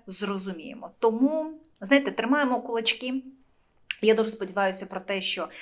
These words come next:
знаєте, якщо Америка вже в'язалась, то,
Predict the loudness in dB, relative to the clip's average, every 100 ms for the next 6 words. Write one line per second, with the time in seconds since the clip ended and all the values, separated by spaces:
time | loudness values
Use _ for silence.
0 | -8 8 8 8 2 0 0 4 4 2
1 | 0 -4 -4 -2 -2 4 6 6 4 -4
2 | -14 _ -8